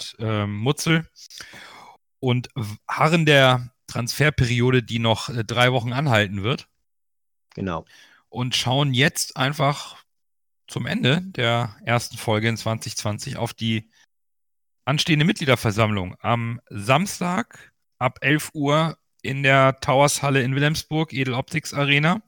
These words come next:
Speaker 1: Wie auch im letzten Jahr findet die Mitgliederversammlung des H S V e V statt. Da gibt's ein, die, die sollte laut auch, äh, Timo Horn, der unser Abteilungsleiter des Supporters Club gesagt hat, nicht so lange gehen. Es gibt ein paar nette Anträge,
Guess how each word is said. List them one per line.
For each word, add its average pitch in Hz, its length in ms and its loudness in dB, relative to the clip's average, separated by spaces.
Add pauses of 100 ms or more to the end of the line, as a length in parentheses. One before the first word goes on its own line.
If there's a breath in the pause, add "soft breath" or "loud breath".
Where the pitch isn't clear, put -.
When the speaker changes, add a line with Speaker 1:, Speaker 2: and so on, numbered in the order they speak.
(640 loud breath)
Speaker 1:
Wie 120 160 -2
auch 120 140 0
im 123 100 0
letzten 131 360 -2
Jahr 143 280 -2
findet 131 320 -10
die 120 220 -4
Mitgliederversammlung 117 680 -4
des - 540 -6
H 117 160 -2
S - 140 -4
V 151 180 0
e 175 80 2
V 170 240 -2
statt. - 400 -2 (1300 soft breath)
Da 135 100 -8
gibt's - 380 -6
ein, - 180 -12 (460)
die, - 60 -6
die 156 140 0
sollte 160 520 6 (120)
laut 139 460 -4
auch, 131 300 -6
äh, 131 160 -4 (240)
Timo 135 320 -2
Horn, 135 240 2
der 113 100 -4
unser 113 200 -2
Abteilungsleiter 113 640 0
des 107 120 -4
Supporters 120 460 -4
Club 117 160 -10
gesagt 107 300 -2
hat, 117 100 -4
nicht 123 160 0
so 123 80 -4
lange 123 220 4
gehen. 156 260 2
Es 156 120 -6
gibt 139 180 -6
ein 107 80 -12
paar 127 100 -4
nette 120 240 0
Anträge, 160 680 2